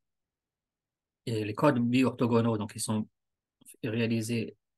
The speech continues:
avec les M I P M R, sauf qu'on divise, euh, la moitié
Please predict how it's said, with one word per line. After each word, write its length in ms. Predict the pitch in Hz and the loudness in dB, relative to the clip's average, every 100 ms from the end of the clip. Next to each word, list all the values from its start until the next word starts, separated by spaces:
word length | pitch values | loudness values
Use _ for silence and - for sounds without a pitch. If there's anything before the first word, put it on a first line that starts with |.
| _ _ _ _ | _ _ _ _
avec 300 | 120 120 120 | -2 -2 -2
les 120 | - | -2
M 140 | 123 120 | 0 0
I 80 | |
P 120 | 117 127 | 0 -4
M 200 | 104 104 | -4 -4
R, 220 | 117 170 _ _ _ _ _ _ _ _ | -4 -4 _ _ _ _ _ _ _ _
sauf 180 | - 123 | -8 -2
qu'on 120 | 120 | -2
divise, 360 | 113 120 113 - | 2 0 -2 -6
euh, 180 | - 107 | -4 -2
la 120 | 101 | -2
moitié 580 | 107 110 110 120 107 - | 0 -2 0 0 0 -2